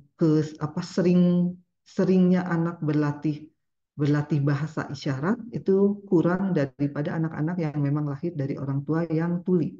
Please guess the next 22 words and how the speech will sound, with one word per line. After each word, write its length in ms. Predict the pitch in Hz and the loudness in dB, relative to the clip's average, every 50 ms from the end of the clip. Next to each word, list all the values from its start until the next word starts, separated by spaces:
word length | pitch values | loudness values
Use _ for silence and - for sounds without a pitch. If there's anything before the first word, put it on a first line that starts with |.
| - _ | -16 _
begitu 480 | - 151 131 127 143 143 _ _ - 135 - _ | -12 -10 -10 -10 -12 -14 _ _ -20 -20 -20 _
ya. 160 | - 139 143 143 | -10 -8 -6 -4
Jadi 320 | 135 143 143 160 170 175 - - - _ _ _ _ _ _ _ _ _ _ | -4 -2 -2 -2 -2 -2 -4 -10 -20 _ _ _ _ _ _ _ _ _ _
dalam 400 | - 143 143 143 143 143 143 139 | -4 0 2 2 4 4 2 2
hal 160 | 147 139 127 - 139 135 | 0 -2 -2 -4 -4 -2
belajar, 560 | 135 143 143 143 139 139 151 147 147 147 143 143 _ _ _ _ _ _ _ - 143 | 0 0 0 0 0 -2 -2 -2 -2 -4 -6 -8 _ _ _ _ _ _ _ -6 -4
eh, 320 | 143 139 135 131 135 139 135 139 | -4 -2 -2 -2 -4 -4 -6 -6
sign 320 | - - 135 135 135 139 | -6 -6 -4 -4 -2 -2
language, 560 | 139 139 135 139 143 165 214 220 214 - - - | -2 -2 -2 0 0 0 0 -2 -2 -6 -10 -6
anak-anak 560 | - 147 143 143 - - 156 151 165 180 180 - - _ - 151 | -4 -4 -4 -4 -6 -4 -2 -2 -2 -2 -6 -10 -16 _ -6 -4
yang, 400 | 147 135 127 135 143 135 123 - | -4 -4 -2 -2 -4 -4 -2 -2
anak-anak 340 | 151 160 - 156 156 151 156 - | -4 -2 -2 -2 -2 -2 -2 -2
tuli 160 | 175 175 180 | 0 0 2
yang 160 | 170 151 151 | 2 2 0
lahir 320 | 151 147 - - 190 185 | 0 -2 0 0 -2 -2
dari 320 | 185 143 135 139 139 - - - _ _ _ 139 | -2 -4 -6 -6 -6 -6 -10 -14 _ _ _ -12
orang 180 | 135 131 135 139 | -10 -10 -10 -8
tua 80 | - 135 131 131 | -8 -6 -4 -4
yang 80 | 135 143 - | -4 -2 -2
tuli 140 | 147 139 - 151 165 | -2 0 0 0 0
ini 240 | 185 202 220 214 | 2 2 2 2
kurang, 400 | 214 - 180 160 135 127 139 - | 0 0 -2 -2 -2 -4 -6 -12